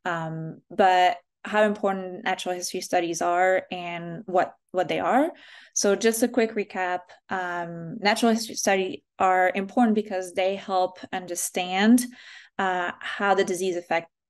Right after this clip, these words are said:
individuals. Uh, so they really paint a good picture of what are the symptoms, what is the burden,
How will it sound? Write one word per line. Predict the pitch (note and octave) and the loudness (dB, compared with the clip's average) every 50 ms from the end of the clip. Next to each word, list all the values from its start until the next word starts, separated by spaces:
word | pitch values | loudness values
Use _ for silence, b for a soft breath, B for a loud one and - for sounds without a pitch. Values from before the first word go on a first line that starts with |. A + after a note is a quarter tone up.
| _ _ _ - | _ _ _ -6
individuals. | G3 F3+ F3 E3+ E3+ D3+ - - F#2 - - - - - - - _ B B B B B B B B B B | -6 -4 -4 -2 -2 -4 -2 -2 -2 -2 -2 -2 -4 -6 -6 -8 _ B B B B B B B B B B
Uh, | F#3 F3+ E3+ E3+ E3 E3+ | -4 -4 -4 -4 -4 -4
so | E3 - F3+ | -2 0 2
they | F3 F3+ | 4 4
really | F#3 G3+ G#3 G3+ G#3 G3+ | 6 6 8 6 6 4
paint | G#3 A3+ G3 F3+ F#3 | 2 0 -2 -2 -2
a | |
good | F3 F#3+ F3+ F#3 | -2 -2 -2 -2
picture | - F#3 - - - - F3+ F3 F3 E3+ | -2 -4 -2 -2 -2 -2 0 0 0 0
of | - F3 E3+ F3 F3 F3 F3 F3 F3 F3 F3 F3+ - - - _ _ _ _ _ _ _ _ _ _ _ _ _ _ _ _ _ _ _ _ | 0 -2 -2 -2 -4 -4 -4 -4 -4 -4 -6 -8 -16 -20 -20 _ _ _ _ _ _ _ _ _ _ _ _ _ _ _ _ _ _ _ _
what | - F#3 F#3+ | 0 2 2
are | G3 F#3 | 4 2
the | F#3+ | 0
symptoms, | F#3+ - F#3 F3 E3 - F3 E3+ E3 E3+ E3+ E3+ D#3+ - - - - - _ _ _ _ _ _ _ _ _ _ _ | -2 -2 -4 -4 -4 -4 -4 -4 -4 -6 -8 -6 -4 -4 -4 -4 -6 -8 _ _ _ _ _ _ _ _ _ _ _
what | - F#3+ F#3 | 2 2 4
is | F#3 F#3 G3 | 4 2 2
the | A3+ F#3 F3+ F3 E3+ D#3+ | 2 4 4 4 4 2
burden, | D#3+ E3+ E3 E3 D#3+ D#3+ D#3 D3+ D#3+ D#3 D#3+ D#3+ E3 | 0 0 0 0 0 -2 -2 -4 -6 -8 -10 -12 -14